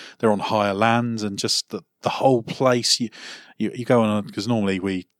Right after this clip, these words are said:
stay nearby and get a shuttle bus in, and you'll go in and there'll be just swarms of fans there with,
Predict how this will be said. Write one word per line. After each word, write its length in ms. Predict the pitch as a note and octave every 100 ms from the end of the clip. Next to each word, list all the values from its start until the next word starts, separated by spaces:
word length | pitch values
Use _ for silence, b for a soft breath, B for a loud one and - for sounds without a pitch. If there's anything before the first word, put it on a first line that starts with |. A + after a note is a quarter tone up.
| -
stay 300 | - G#2 G2
nearby 240 | F#2 F#2
and 80 | F2+
get 100 | F#2+
a 40 |
shuttle 360 | - - G2 F2+
bus 240 | F#2 -
in, 80 | F#2
and 80 | F#2
you'll 100 | F#2+
go 200 | G2+ G2
in 80 | F#2+
and 80 | F#2+
there'll 100 | F#2+
be 100 | G2+
just 220 | - -
swarms 640 | - C3 A#2 A2 F#2+ F#2+
of 80 | F#2
fans 500 | - A2 G#2+ G2+ F#2+
there 400 | A2 G2 G2 F#2+
with, 240 | F2+ F#2